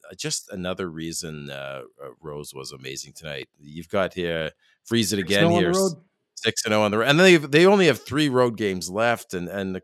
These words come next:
Speaker 1: few of those are late in the, late in the <laughs> season,
Speaker 2: That's
Speaker 1: right? Like,
Speaker 2: crazy, eh? Like,
Speaker 1: how
Speaker 2: they've got
Speaker 1: perfect does this set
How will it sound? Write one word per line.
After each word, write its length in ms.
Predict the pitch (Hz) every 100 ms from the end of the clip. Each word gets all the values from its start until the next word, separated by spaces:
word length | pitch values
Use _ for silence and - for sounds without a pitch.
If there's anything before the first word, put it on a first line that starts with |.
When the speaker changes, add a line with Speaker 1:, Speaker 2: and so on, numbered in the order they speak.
| _
Speaker 1:
few 160 | - 127
of 80 | 113
those 180 | 95
are 120 | 90 85
late 260 | 92 98
in 80 | 101
the, 240 | 87 80 - _ _ _
late 220 | 98 110 107
in 80 |
the 60 | 90
<laughs> 140 | -
season, 320 | 110 110 - 143
Speaker 2:
That's 180 | 233 208
Speaker 1:
right? 80 |
Like, 20 | -
Speaker 2:
crazy, 480 | 196 240 180 151
eh? 100 | 147 233
Like, 100 | 170
Speaker 1:
how 80 | 208
Speaker 2:
they've 180 | 170
got 180 | 156 -
Speaker 1:
perfect 240 | - 156 190
does 120 | 107
this 140 | 117
set 240 | - -